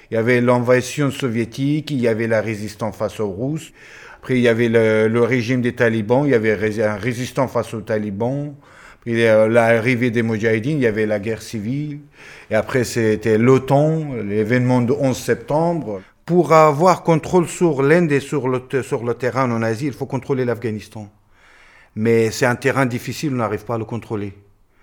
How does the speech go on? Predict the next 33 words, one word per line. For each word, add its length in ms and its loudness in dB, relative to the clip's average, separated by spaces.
C'est 160 -6
pour 180 -4
ça 140 2
qu'il 260 -2
est 100 0
toujours 340 -4
en 80 -4
chaos, 480 -4
en 140 -8
guerre, 480 -12
en 40 -20
fait. 200 -20
Les 340 -2
Afghans, 360 4
ils 160 -2
ont 80 0
la 240 0
nature 420 -4
comme 160 -2
les 80 0
Corses, 320 -6
en 80 -4
fait. 140 -8
C'est 420 -4
un 180 -4
peuple 340 -4
isolé 360 -2
dans 140 -4
leurs 220 -6
montagnes, 520 -4
un 80 -10
peuple 380 -8
dur. 260 -2